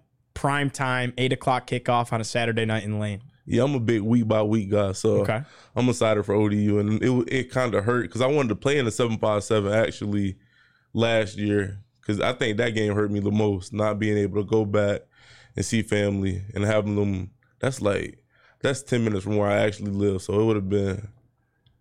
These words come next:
Speaker 2: it'd been a big thing for me last year, so I'm excited.
Speaker 1: I kind of am curious the parallels between Virginia Tech and Nebraska, if there are any. But when you look at these from a surface level,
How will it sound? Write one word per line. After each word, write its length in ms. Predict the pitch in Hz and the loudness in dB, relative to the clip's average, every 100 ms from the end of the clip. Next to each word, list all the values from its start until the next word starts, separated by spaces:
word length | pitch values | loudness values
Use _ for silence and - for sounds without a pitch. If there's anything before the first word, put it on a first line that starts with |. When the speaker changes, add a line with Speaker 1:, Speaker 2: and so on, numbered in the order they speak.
| _ _ _ | _ _ _
Speaker 2:
it'd 120 | - 110 | -4 -2
been 120 | 104 | 0
a 40 | |
big 200 | 95 101 | -2 -2
thing 200 | 107 104 | 0 0
for 100 | 98 | 0
me 140 | 101 101 | -2 0
last 400 | 101 98 92 107 | 2 0 -2 -4
year, 160 | 95 | -6
so 380 | 95 101 98 92 - _ - _ - | -4 -2 -2 -4 -8 _ -20 _ -2
I'm 120 | 110 | -2
excited. 480 | - 101 98 95 - - - _ _ - - | 2 2 2 0 -6 -16 -20 _ _ -20 -8
Speaker 1:
I 80 | 143 | -6
kind 200 | 151 233 | -2 -2
of 60 | 339 | 0
am 100 | 143 | -2
curious 760 | - 151 160 135 117 - - - | 0 2 4 2 0 -6 -10 -6
the 160 | 135 | -4
parallels 800 | 131 - 156 156 135 110 104 101 | -2 0 2 2 4 2 0 -4
between 520 | - 123 - 135 123 | -4 -4 0 0 0
Virginia 420 | 113 120 123 135 127 | 0 0 0 0 -2
Tech 360 | - 127 120 - - | -2 -2 -4 -10 -8
and 160 | 131 131 | 0 2
Nebraska, 800 | 123 113 127 131 - - 117 110 - | 2 2 2 2 -2 0 0 0 0
if 180 | 156 | -2
there 180 | 156 139 | 2 2
are 240 | 127 160 160 | 4 2 2
any. 140 | 135 | 0
But 140 | 131 | 0
when 100 | 127 | 2
you 100 | 143 | 2
look 180 | 156 196 | 4 2
at 100 | 185 | 0
these 240 | 180 170 147 | 2 2 2
from 220 | 160 135 | 0 0
a 40 | |
surface 520 | 127 156 151 170 151 | 0 0 0 -2 -2
level, 440 | 135 127 117 120 | 2 2 2 0